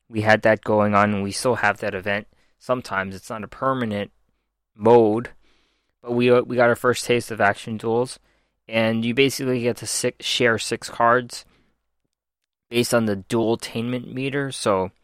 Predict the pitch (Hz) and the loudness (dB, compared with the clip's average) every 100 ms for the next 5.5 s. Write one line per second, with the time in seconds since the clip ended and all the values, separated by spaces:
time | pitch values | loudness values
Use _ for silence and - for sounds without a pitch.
0 | _ _ _ _ _ 107 - 131 - - | _ _ _ _ _ -6 -2 -2 -4 0
1 | 107 - 120 110 113 110 104 98 92 95 | 2 2 -4 2 6 6 4 -4 -2 -2
2 | 98 110 - 117 113 104 113 113 110 113 | 0 0 0 -2 -2 0 0 2 0 0
3 | 113 - 95 101 104 _ _ _ _ 110 | -4 -2 0 -2 -6 _ _ _ _ 2
4 | 101 - 110 - - 135 139 117 107 104 | 2 4 -4 -2 2 6 6 4 -2 -4
5 | 95 98 98 95 | -4 -4 -2 -4